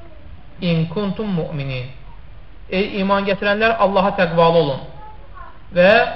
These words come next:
ribadan qal-, qalanı, yəni ondan gələn mənfəəti, faizi tərk edin, əgər siz möminsinizsə. Allah şərt qoyur, əgər möminsinizsə, o zaman ribadan qalanı tərk edin, çəkinin ondan.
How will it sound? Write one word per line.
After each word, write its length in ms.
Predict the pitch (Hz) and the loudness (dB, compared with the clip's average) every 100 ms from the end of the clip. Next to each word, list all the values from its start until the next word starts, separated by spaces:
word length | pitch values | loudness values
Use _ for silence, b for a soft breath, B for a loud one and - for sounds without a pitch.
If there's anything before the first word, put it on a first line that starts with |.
| - - - - - - - - - - - | -10 -14 -16 -16 -16 -16 -14 -14 -16 -14 -6
ribadan 680 | 160 180 185 185 220 220 190 | -2 2 6 6 6 2 4
qal-, 320 | 185 180 185 185 | 6 6 6 4
qalanı, 420 | 180 175 185 190 143 - | 6 6 6 2 0 -2
yəni 240 | 160 165 175 | -2 0 2
ondan 300 | 175 202 196 | 2 0 2
gələn 260 | 185 190 180 | 2 2 2
mənfəəti, 600 | 180 175 196 180 202 165 | 2 2 2 2 2 -2
faizi 520 | 185 175 165 165 202 220 - - - | 2 4 4 2 0 -2 -4 -14 -4
tərk 320 | 208 214 185 | 2 2 2
edin, 260 | 165 151 147 147 - - | -2 0 -4 -6 -8 -4
əgər 320 | 160 156 151 | 0 2 0
siz 140 | 160 147 | -4 -2
möminsinizsə. 800 | 143 139 135 - 131 - - - - - - - - - | -2 -4 -6 -8 -12 -10 -10 -6 -6 -6 -6 -8 -10 -8
Allah 300 | 156 - 147 | -6 -2 -2
şərt 220 | 190 185 170 | 0 0 0
qoyur, 160 | 156 | 0
əgər 280 | 151 165 180 | 2 4 4
möminsinizsə, 720 | 190 208 254 262 262 226 269 294 285 - - | 4 2 2 -2 -4 2 6 6 4 -4 -2
o 100 | 214 | 0
zaman 440 | 220 226 254 - - - - | 2 4 2 2 -6 -16 -4
ribadan 460 | 190 185 185 220 196 | 2 6 6 6 6
qalanı 320 | 190 190 196 | 4 4 4
tərk 260 | 220 208 170 | 4 6 2
edin, 200 | 147 135 - - - - | -2 -6 -10 -16 -14 -8
çəkinin 380 | 160 233 240 196 | -4 -2 0 2
ondan. 300 | 165 135 | 0 -2